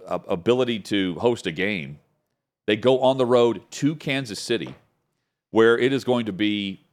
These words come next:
probably the coldest game of the year. Expected temperatures extremely low in K C, the game that will be ex-, uh, streamed, uh, exclusively on Peacock. The schedule,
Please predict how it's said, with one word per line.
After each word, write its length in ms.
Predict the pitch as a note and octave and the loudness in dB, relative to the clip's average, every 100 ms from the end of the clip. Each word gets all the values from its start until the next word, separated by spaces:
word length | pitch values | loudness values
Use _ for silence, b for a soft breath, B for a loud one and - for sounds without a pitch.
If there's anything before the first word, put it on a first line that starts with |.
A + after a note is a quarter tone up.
| _ _ _ _ | _ _ _ _
probably 480 | - D3 E3 C3+ C3+ | 2 4 4 2 2
the 100 | G#2+ | 0
coldest 460 | - - C3+ B2 - | -2 -2 -2 -2 -4
game 220 | A#2 A2+ | -4 -4
of 140 | F#2 | -6
the 80 | E2+ | -8
year. 440 | E2+ F#2+ D#2 C2 _ _ _ _ _ _ _ _ _ | -6 -6 -6 -8 _ _ _ _ _ _ _ _ _
Expected 440 | A2+ - C3 A2+ | -8 -2 -2 -2
temperatures 680 | - A#2 G#2 F#2 F#2+ E2+ - _ _ _ _ - | -2 -2 -2 -6 -6 -6 -12 _ _ _ _ -6
extremely 720 | B2 - - C3+ D3 D3 A#2 | -4 -4 -8 -2 -2 0 0
low 460 | F#2+ F#2 E2 D2+ D2 _ _ _ - | 2 2 2 0 -6 _ _ _ -6
in 160 | A#2 | -4
K 220 | G2+ A2+ | 0 0
C, 500 | G2+ - G#2+ F2 E2+ - G2+ | 0 -2 -2 -2 -6 -12 -8
the 80 | |
game 240 | F#2 G#2+ G#2 | -4 -2 -2
that 100 | G#2 | -4
will 80 | G2 | -4
be 140 | G2 | -4
ex-, 160 | E2 - - | -6 -10 -6
uh, 140 | F#2+ | -6
streamed, 440 | - - G2+ F#2+ | -6 -8 -6 -6
uh, 60 | F#2 | -4
exclusively 600 | F2+ F2 - G2+ F2+ F2+ | -4 -4 -8 -8 -6 -6
on 200 | F2+ F2+ | -4 -6
Peacock. 420 | D#2+ - F2 D#2+ E2+ | -4 -6 -2 -4 -4
The 80 | |
schedule, 640 | - - E3 C3 G2 F#2+ | -8 -2 -2 0 -2 -4